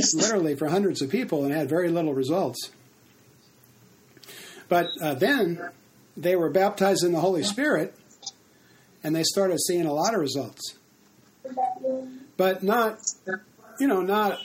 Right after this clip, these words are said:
uh, not all the time. You know, sometimes people get healed, sometimes they wouldn't. But they continued to press in, and their faith grew. And by the end of their ministry, they said they believed that,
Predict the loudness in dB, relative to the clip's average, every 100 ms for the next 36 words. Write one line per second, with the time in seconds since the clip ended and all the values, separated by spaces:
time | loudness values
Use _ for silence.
0 | -12 -8 -2 0 -2 -2 0 4 4 2
1 | 2 0 0 -4 -10 _ -20 _ -20 _
2 | _ _ _ -6 -4 -4 -4 -4 -2 -2
3 | -2 -2 -2 -2 -2 -2 -2 -4 -4 -4
4 | -2 -2 -4 -4 -10 -12 -4 4 4 6
5 | 2 2 2 2 2 0 -2 2 2 4
6 | 2 2 2 2 -2 -18 -12 -2 2 2
7 | 0 2 2 0 -2 -2 0 -2 -4 -8
8 | -4 -4 -4 -12 -20 -20 -8 -2 0 2
9 | 2 2 2 2 2 2 0 0 -2 -2
10 | -2 0 0 0 -2 -6 -2 -2 0 0
11 | 0 0 0 0 0 0 -6 -20 -20 -20
12 | _ _ -20 _ -4 0 0 0